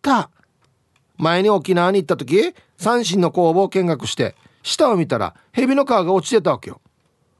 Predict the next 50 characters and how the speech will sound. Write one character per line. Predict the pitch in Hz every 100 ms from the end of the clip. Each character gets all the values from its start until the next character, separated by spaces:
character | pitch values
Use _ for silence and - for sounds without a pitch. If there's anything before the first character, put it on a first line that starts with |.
| _
「こ | 339
れ | 285
も | 185
ら | 220
っ |
て | 240
い | 262
い |
で | 226
す | -
か？」 | 220
っ | 185
て | 175
聞 |
い | 156
た | 147
ら、 | 175
「持 | 208
っ |
て | -
っ | 226
て」 | 190 175
っ |
て。 | - 123 113 - _ _ _ -
今、 | 202 208 190
仕 | 208
事 | 196 202
用 | 196
の | 220
カ | 170
バ | 147
ン |
に | 170
入 | 135
っ |
て | 98
る | 123
け | 104
ど、 | 104 120 - -
こ | 247
れ | 214
お | 180
守 | 175 170 214
り |
だ | 127
よ | 90
ね。 | - - _ _ _ _ _ _ _ _ _ _ _ _ _ -
ほ | 92
ら、 | - - - _ _ _ _ _ -
蛇。 | 123 131 120 95